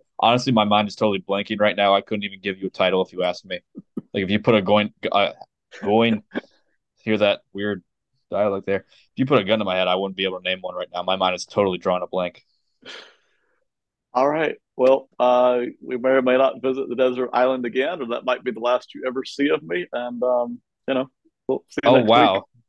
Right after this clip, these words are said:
Speaker 1: So you're just leaving me on this desert island with sandwiches and books.
Speaker 2: I, I, I, hey,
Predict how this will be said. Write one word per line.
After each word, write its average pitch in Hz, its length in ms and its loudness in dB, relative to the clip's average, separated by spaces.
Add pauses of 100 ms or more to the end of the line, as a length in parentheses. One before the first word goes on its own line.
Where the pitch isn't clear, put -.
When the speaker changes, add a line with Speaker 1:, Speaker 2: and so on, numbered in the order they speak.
(160)
Speaker 1:
So - 160 -2
you're 123 240 2
just 139 240 -2
leaving 123 440 2
me 110 160 2
on 107 140 4
this 113 140 -2
desert 117 360 0
island 113 300 0
with 110 80 -10
sandwiches 127 580 -2
and 110 140 -6
books. - 460 -4 (920)
Speaker 2:
I, - 140 0 (260)
I, 220 240 4
I, 277 120 0 (240)
hey, - 220 2